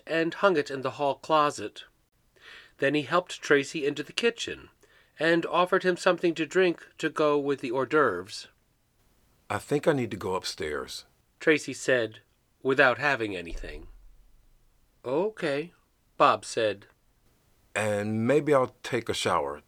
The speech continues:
Speaker 2: to get the day off,"
Speaker 1: Tracy decided.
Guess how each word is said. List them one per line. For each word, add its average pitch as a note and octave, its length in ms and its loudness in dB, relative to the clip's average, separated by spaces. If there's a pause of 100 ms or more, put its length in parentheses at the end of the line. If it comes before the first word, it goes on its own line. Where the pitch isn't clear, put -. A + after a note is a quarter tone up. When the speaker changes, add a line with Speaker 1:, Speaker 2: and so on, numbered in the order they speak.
Speaker 2:
to G2 100 -8
get F#2 180 -4
the - 60 -10
day F2 240 0
off," C#2+ 400 -4 (260)
Speaker 1:
Tracy C#3+ 360 2
decided. G#2 680 -6